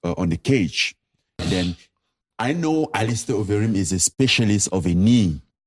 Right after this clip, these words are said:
I don't wanna mess anywhere close to his knee. So I was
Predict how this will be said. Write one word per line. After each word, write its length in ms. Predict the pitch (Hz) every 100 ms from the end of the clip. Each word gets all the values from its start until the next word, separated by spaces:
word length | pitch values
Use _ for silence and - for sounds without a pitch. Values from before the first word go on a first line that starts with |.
| _ _ _ _ _
I 100 | 113
don't 120 | 127
wanna 220 | 120 113 92
mess 480 | 90 104 101 - -
anywhere 420 | 104 101 104 101
close 300 | - 101 95 95
to 60 |
his 240 | 87 85 104
knee. 260 | 110 95 - - _
So 140 | 190
I 60 | 113
was 240 | 107 -